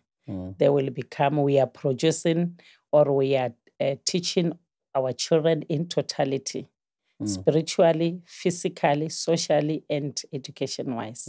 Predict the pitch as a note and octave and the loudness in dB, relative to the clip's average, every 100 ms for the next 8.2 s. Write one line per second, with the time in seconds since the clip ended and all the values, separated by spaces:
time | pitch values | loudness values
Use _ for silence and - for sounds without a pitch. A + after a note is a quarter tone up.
0 | F#2+ F#2 F2 F#2+ - _ _ - _ - | -8 -8 -10 -14 -20 _ _ -20 _ -4
1 | - D#3 C#3+ C3+ C3+ A#2+ _ _ _ _ | 2 6 6 4 0 -8 _ _ _ _
2 | - C#3+ C#3+ C#3 C#3 C#3 C3 C3+ B2+ D3 | -2 2 4 4 2 2 0 -2 0 0
3 | C3 - C3+ C3 G#2+ D3 D3+ D3 D3 - | 0 0 0 0 0 0 0 0 -2 0
4 | D#3+ D#3 - E3+ D#3+ - - _ _ _ | -2 -2 0 2 2 0 -14 _ _ _
5 | - C#3 C#3 - C#3 C#3 B2 C#3 A#2 D3+ | -8 0 0 0 -2 0 -2 -8 -4 -2
6 | D3 - D3 C3 - D3+ D3+ - - D3+ | -2 -2 -2 -2 -2 -2 -2 -2 2 2
7 | - D3+ C#3+ C#3 C3 - D3 - D3+ D3 | 4 2 2 2 0 -2 -8 -2 0 0
8 | C3+ | -2